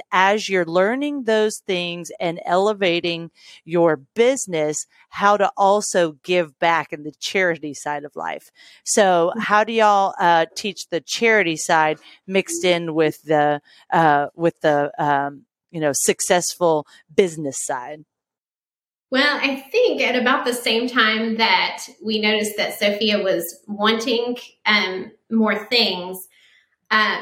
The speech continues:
Speaker 2: Tre-, Trevor got excited and thought, "Well, this is an opportunity to teach finance." I got in my heart about it, and I thought, "I need to teach gratitude, you know, and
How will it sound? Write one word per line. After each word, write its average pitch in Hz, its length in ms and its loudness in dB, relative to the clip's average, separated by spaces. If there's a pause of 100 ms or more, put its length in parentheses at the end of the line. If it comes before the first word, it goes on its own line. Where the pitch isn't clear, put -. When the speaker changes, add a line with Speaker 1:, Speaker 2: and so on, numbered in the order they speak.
(100)
Speaker 2:
Tre-, 302 260 -2
Trevor 392 260 -2
got 320 140 2
excited 254 480 0
and 220 160 0
thought, 220 180 2
"Well, 226 100 -6
this 262 160 -4
is 269 200 -6
an 220 100 -2
opportunity 196 460 -4
to 180 80 -12
teach 220 280 -10
finance." 175 680 -4 (460)
I 285 240 2
got 233 440 2 (600)
in 247 180 0
my 196 120 2
heart 269 380 0
about 180 380 0
it, - 260 -6
and 208 140 -4
I 202 100 -8
thought, 196 440 0 (220)
"I 294 140 -6
need 330 160 2
to 247 80 -2
teach - 280 -8
gratitude, - 760 -2 (380)
you 214 180 -4
know, 190 320 -2 (440)
and 190 200 -2